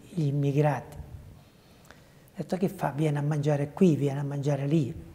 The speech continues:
Che fa?" Ecco, mi volevo, mi ero fatto un film, ecco, per capire un poco anche il personaggio.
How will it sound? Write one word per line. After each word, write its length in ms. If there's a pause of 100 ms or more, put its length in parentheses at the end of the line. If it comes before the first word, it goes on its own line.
(920)
Che 120
fa?" 280 (240)
Ecco, 320 (560)
mi 140
volevo, 680 (320)
mi 100
ero 120
fatto 260
un 120
film, 360
ecco, 220
per 200
capire 400
un 160
poco 280
anche 340
il 160
personaggio. 760